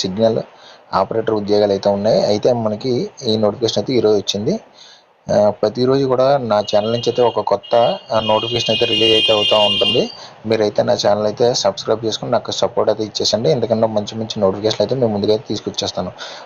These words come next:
ఓకేనండి, ఇక్కడ మనకి రైల్వే శాఖలో మొత్తం ఆరు వేల నూట ఎనభై టెక్నికల్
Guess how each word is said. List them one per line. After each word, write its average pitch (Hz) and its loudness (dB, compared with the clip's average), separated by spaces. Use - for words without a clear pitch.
ఓకేనండి, 113 -2
ఇక్కడ 117 2
మనకి 107 -2
రైల్వే 110 0
శాఖలో 123 0
మొత్తం 123 -2
ఆరు 107 2
వేల 117 0
నూట 107 2
ఎనభై 107 0
టెక్నికల్ 117 -2